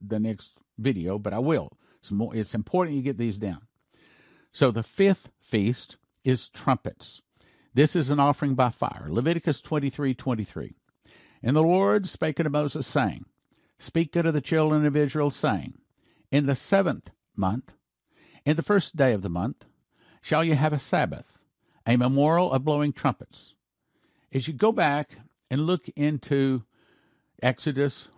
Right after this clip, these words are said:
when the children came out of the Red Sea and they went up to the Mos-, uh, the, the, uh, the Mount Sinai and all of that sort of stuff,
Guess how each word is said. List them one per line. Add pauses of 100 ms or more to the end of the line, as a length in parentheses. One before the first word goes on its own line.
when
the
children
came
out
of
the
Red
Sea
and
they
went
up
to
the
Mos-, (200)
uh,
the,
the,
uh,
the
Mount
Sinai
and
all
of
that
sort
of
stuff,